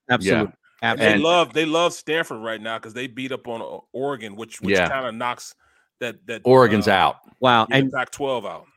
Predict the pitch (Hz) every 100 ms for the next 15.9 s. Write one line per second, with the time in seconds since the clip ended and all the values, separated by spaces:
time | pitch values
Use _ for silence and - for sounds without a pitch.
0 | - 208 196 - - 139 151 202 170 107
1 | 87 - _ 139 226 196 - 165 202 175
2 | 143 131 139 160 156 - 127 139 123 135
3 | 135 151 87 80 - 135 127 - 135 147
4 | - _ _ - 143 143 143 127 123 113
5 | 101 - 151 131 95 90 _ _ _ 175
6 | 170 - 185 175 233 285 190 - - 196
7 | 339 220 160 139 117 107 143 95 101 110
8 | 92 - _ _ _ _ _ _ _ -
9 | 302 339 302 254 277 330 311 262 170 226
10 | 285 320 233 180 190 208 - 262 294 277
11 | 226 226 269 311 - 226 226 226 - 294
12 | 339 247 240 254 247 226 180 254 247 247
13 | 254 226 - - 269 302 - 233 - 294
14 | 320 302 - - 294 294 220 208 370 330
15 | 247 220 - 254 - 220 330 370 -